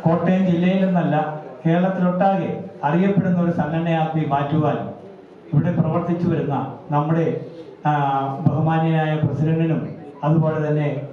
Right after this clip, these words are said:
അതുപോലെ സെക്രട്ടറിക്കും, അതേപോലെ തന്നെ നല്ല ദിശാബോധമുള്ള നേതൃത്വത്തെ സമ്മാനിച്ച ഓരോ ജില്ലയ്ക്കും ആദ്യമായി അഭിനന്ദനം അറിയിക്കട്ടെ. കാരണം ഈ ആലപ്പുഴ ജില്ലയിൽ ഒരു കാലഘട്ടത്തിൽ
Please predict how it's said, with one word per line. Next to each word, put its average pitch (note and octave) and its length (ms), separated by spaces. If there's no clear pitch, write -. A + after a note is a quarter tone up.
അതുപോലെ D#3 380
സെക്രട്ടറിക്കും, F#3 760
അതേപോലെ F3 520
തന്നെ - 320
നല്ല D#3+ 320
ദിശാബോധമുള്ള F3 1120
നേതൃത്വത്തെ E3 640
സമ്മാനിച്ച D3+ 560
ഓരോ D#3+ 340
ജില്ലയ്ക്കും D3+ 640
ആദ്യമായി D3 500
അഭിനന്ദനം C3+ 840
അറിയിക്കട്ടെ. B2+ 500
കാരണം F#3+ 440
ഈ F3+ 40
ആലപ്പുഴ F#3 460
ജില്ലയിൽ G3 380
ഒരു F#3 180
കാലഘട്ടത്തിൽ F3 720